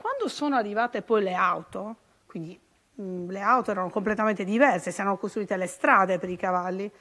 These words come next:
e in realtà se vada-, se andate a Londra ancora le strade sono costruite con l'idea del cavallo.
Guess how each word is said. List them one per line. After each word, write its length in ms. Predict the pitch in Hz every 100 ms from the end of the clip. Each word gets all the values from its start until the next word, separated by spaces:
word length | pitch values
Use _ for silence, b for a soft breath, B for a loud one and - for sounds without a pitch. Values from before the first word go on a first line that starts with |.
| b b b
e 140 | -
in 60 | 214
realtà 340 | 233 226 339
se 140 | 285 208
vada-, 240 | 220 262
se 120 | - 233
andate 260 | 262 294
a 60 | 208
Londra 440 | 190 214 233 208
ancora 340 | 196 190 311 269
le 120 | 214
strade 380 | - 294 254 220
sono 260 | - 269
costruite 640 | - 233 - 247 247 202 202
con 220 | - 208
l'idea 320 | 208 196 196
del 160 | 180 170
cavallo. 580 | 180 170 160 165 185